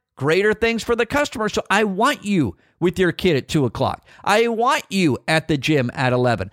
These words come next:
I want you in our meeting at nine. I need you to get that whatever it is to me today. And I don't care when it happens.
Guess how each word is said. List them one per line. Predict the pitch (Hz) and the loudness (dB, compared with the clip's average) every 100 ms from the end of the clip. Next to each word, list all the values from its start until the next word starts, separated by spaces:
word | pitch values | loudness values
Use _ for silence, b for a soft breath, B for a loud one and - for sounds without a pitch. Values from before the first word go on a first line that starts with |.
| b - | b -2
I | 170 | 0
want | 185 202 277 240 | 2 2 0 0
you | 185 170 | 0 2
in | 160 | 2
our | 147 | 2
meeting | 135 147 139 123 | 2 2 2 0
at | 117 - | -2 0
nine. | 120 98 92 b b | 0 0 -4 b b
I | - 196 | -2 0
need | 202 220 269 240 | 0 2 2 0
you | 214 | 0
to | 170 | 0
get | 143 165 | 0 0
that | 165 170 170 | 0 0 2
whatever | 151 156 165 147 | 2 2 2 2
it | 143 | 2
is | 147 139 | 2 0
to | - 147 | -2 -2
me | 127 | -2
today. | 113 147 123 87 - _ _ | -2 -2 0 -2 -6 _ _
And | 160 | 0
I | 175 | 2
don't | 196 - | 0 0
care | 185 165 170 _ _ | 2 2 0 _ _
when | - 131 160 104 107 - - | -4 0 2 2 -4 -8 -2
it | |
happens. | 160 151 - 67 - - | 0 0 -4 -12 -14 -20